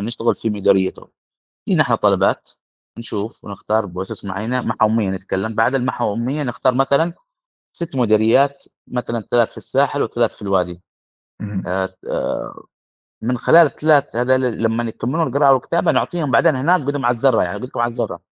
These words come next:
Speaker 1: نعطيهم المهن هناك.
Speaker 2: كيف يعني على
Speaker 1: مثلًا
Speaker 2: الزرة؟
Speaker 1: أ-
Speaker 2: معلش، وضح أكثر لو سمحت.
Speaker 1: <clears throat> طيب،
Speaker 2: إيه.
Speaker 1: آه، فرضًا إن احنا أخذنا ثلاث مديريات في وادي وساحل. في ال-، في
Speaker 2: أيوه.
Speaker 1: الوادي
Speaker 2: مهم.
Speaker 1: نحن نقول لهم البداية، "شوفوا،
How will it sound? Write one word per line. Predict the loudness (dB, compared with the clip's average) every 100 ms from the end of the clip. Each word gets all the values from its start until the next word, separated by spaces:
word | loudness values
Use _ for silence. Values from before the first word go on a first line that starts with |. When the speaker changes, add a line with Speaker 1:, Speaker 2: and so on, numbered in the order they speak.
| _ _
Speaker 1:
نعطيهم | -12 -6 -2 -2
المهن | 0 0 0
هناك. | 2 0 -2 _ _ _ _ _ _ _ _ _ _ _ _ -20 _ 0
Speaker 2:
كيف | 4
يعني | 6 6
على | 4
Speaker 1:
مثلًا | 4 4 4
Speaker 2:
الزرة؟ | 2
Speaker 1:
أ- |
Speaker 2:
معلش، | -2 -2 -4 -6 -4
وضح | -2 -4 -8
أكثر | -6 -4 -4
لو |
سمحت. | -4 -4 -4 -8 _ _ _
Speaker 1:
<clears throat> | -12 -10 -12 -14 _ _ _ _ _ -2
طيب، | -2 -4
Speaker 2:
إيه. | -20 _ _ _
Speaker 1:
آه، | 0 4 6 4
فرضًا | 2 0 0
إن | -2 -4
احنا | 0 0
أخذنا | 0 -4
ثلاث | -4 0 0
مديريات | -2 -2 0 0
في | 0
وادي | 2 2 2 -2
وساحل. | -2 -4 -4 -20 _ _ _ _
في | -4
ال-، |
في | -2
Speaker 2:
أيوه. | 0 2
Speaker 1:
الوادي | 4 4 0 -8 _ _ _ _ -18
Speaker 2:
مهم. | -10 -6 -6 -8
Speaker 1:
نحن | -6 -6
نقول | -2 -2
لهم | 0
البداية، | -2 2 2 2
"شوفوا، | -2 -8 -10